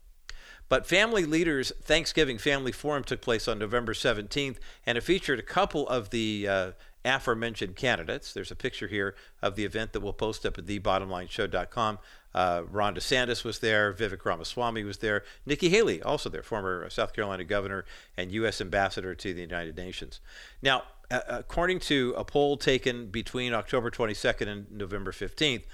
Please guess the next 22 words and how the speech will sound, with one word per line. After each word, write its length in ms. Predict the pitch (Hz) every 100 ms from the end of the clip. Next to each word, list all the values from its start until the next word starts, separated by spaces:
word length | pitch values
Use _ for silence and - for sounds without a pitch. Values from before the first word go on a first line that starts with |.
| - - -
I 40 |
mentioned 300 | 110 107 107
earlier, 280 | 117 110 98
Donald 320 | 113 123 117
Trump's 260 | 131 113 -
running 220 | 110 104
away 200 | 95 113
with 120 | 110
this. 200 | 104 98
He 60 | 107
has 120 | 92
a 40 |
forty-seven 680 | 92 127 135 139 - 123 127
percent 560 | 107 110 - 123 123 - - - - -
of 180 | - 104
the 60 | -
support 360 | 107 - 107
of 60 | 104
the 60 |
G 200 | 101 104
O 60 | 95
P. 340 | - 151 147